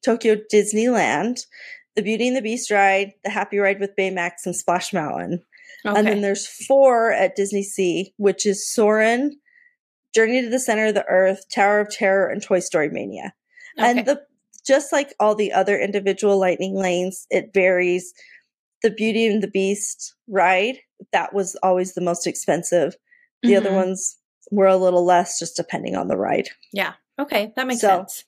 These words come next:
Speaker 1: yeah. And we did it for a couple of rides, and I did feel like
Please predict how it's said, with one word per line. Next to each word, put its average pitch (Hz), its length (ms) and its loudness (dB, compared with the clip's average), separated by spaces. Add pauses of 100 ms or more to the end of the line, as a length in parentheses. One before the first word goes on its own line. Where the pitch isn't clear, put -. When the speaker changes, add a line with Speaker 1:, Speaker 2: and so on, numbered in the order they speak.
(140)
Speaker 1:
yeah. 220 240 0
And 262 200 2
we 311 120 -2
did 403 220 0
it - 100 -8
for - 560 0
a 202 80 0
couple 214 360 -2
of 285 140 0
rides, 392 400 2 (460)
and 233 100 2
I 254 120 4
did 277 260 0
feel 254 300 2
like 208 300 2